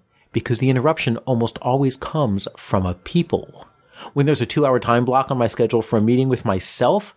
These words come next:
to work on an important project, and in comes a request for a meeting that preempts it, I take the incoming meeting. Why?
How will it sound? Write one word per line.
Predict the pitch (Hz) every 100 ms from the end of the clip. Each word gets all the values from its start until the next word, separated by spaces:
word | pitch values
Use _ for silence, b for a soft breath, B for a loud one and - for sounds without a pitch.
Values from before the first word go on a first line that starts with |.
| _
to | -
work | 120 127
on | 131
an | 127
important | 120 - 143 147 143
project, | 156 151 151 202 - B B
and | - 104 -
in | 208 185 160
comes | 139 139
a | 117
request | 104 - 160 -
for | - 110
a |
meeting | 104 123 143 113
that | -
preempts | - 131 143 -
it, | 196 - b b b _ -
I | 175
take | 202 120 117
the | 110 101
incoming | 104 117 131
meeting. | 175 175 98 87 _ _ _ _
Why? | - 131 175 185